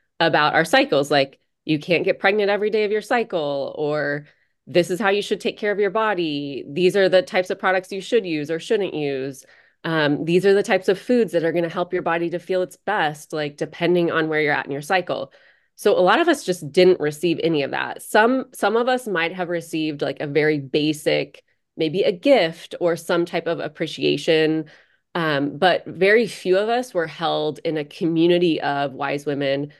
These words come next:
who are maybe giving us feedback or wisdom for our path forward and really showing us that this is actually, like, a really powerful part of your life and your identity. And it's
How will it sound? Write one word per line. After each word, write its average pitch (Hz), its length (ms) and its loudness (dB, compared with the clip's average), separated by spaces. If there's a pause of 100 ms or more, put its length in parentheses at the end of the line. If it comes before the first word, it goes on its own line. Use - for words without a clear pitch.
(220)
who 165 120 -2
are 156 100 0
maybe 147 300 -2
giving 151 380 -2
us 139 200 -10
feedback 180 600 0
or 151 100 -2
wisdom 160 520 2
for 156 180 -6
our 139 220 -4
path 143 380 -8
forward 170 520 0 (440)
and 196 220 4
really 202 380 2
showing 180 400 0
us 165 140 -6
that 165 140 -6
this 180 160 -6
is 202 200 -4
actually, 180 360 -4
like, 180 200 0
a 165 80 -2
really 160 380 -2
powerful 151 1000 -4 (420)
part 160 480 0 (160)
of 147 320 -2
your 143 180 -4
life 135 600 -4
and 156 160 -4
your 143 100 2
identity. 143 720 -2
And 147 140 -2
it's 147 240 -4